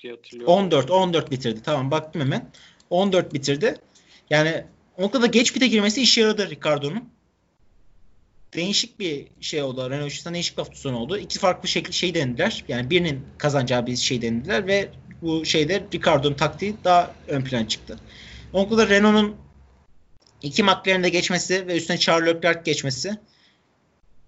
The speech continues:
Speaker 2: aslında onlar için pozitif bir gündü. Yani bilmiyorum. Sen yorumlamak ister misin Renault'u biraz benim için?
Speaker 1: Ya, hani pit'e girmeden önce Ricardo iyi de gidiyordu. Hani onun da etkisi var. Ocon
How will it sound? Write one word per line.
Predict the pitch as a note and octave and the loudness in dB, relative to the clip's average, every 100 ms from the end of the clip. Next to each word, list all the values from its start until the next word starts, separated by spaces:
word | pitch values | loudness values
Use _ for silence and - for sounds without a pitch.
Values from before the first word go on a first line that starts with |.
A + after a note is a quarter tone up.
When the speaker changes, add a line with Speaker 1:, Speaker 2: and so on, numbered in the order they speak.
| - - _ - - | -20 -20 _ -20 -12
Speaker 2:
aslında | - A3 G3+ G3 | -2 -2 0 0
onlar | F3+ | 0
için | C#3+ G#3 | 0 0
pozitif | A3 G#3 - D3 B2+ | 2 0 0 -8 -4
bir | |
gündü. | A#2+ A#2 G#2+ - | 0 0 -2 -4
Yani | C#3+ C3+ | -2 0
bilmiyorum. | E3 E3 C3 A#2+ | 0 2 2 2
Sen | E3 E3+ E3 | 0 -2 2
yorumlamak | D3+ D#3 D3+ D3+ | 2 2 0 -2
ister | - G#3+ | -4 -2
misin | G3 C#3 | -2 -2
Renault'u | C3 B2+ | 0 0
biraz | B2 A#2 A#2+ | -2 -4 -4
benim | A#2 | -4
için? | - - _ _ _ _ _ _ - - - - - - | -6 -10 _ _ _ _ _ _ -20 -20 -20 -20 -20 -18
Speaker 1:
Ya, | F3+ G3 D3 - _ _ - C#3 - _ - | -14 -14 -16 -20 _ _ -20 -20 -20 _ -20
hani | D3+ D3+ C3+ C3+ _ - | -16 -12 -14 -16 _ -20
pit'e | - - | -18 -12
girmeden | D#3+ F3 F3+ F#3 | -12 -12 -14 -14
önce | F#3 F3 | -14 -16
Ricardo | C#3 - D#3+ D#3 | -18 -14 -14 -12
iyi | D#3 D#3 | -14 -12
de | D#3+ | -16
gidiyordu. | B2+ - A2+ G#2 C#3 _ | -18 -16 -16 -16 -20 _
Hani | A2 G#2 - _ | -20 -20 -20 _
onun | C3 C3+ | -16 -14
da | A#2+ | -16
etkisi | - - - | -18 -20 -20
var. | A#2 - _ _ _ _ _ _ _ _ _ _ - | -20 -20 _ _ _ _ _ _ _ _ _ _ -14
Ocon | D#3 - E3+ E3 | -14 -12 -14 -14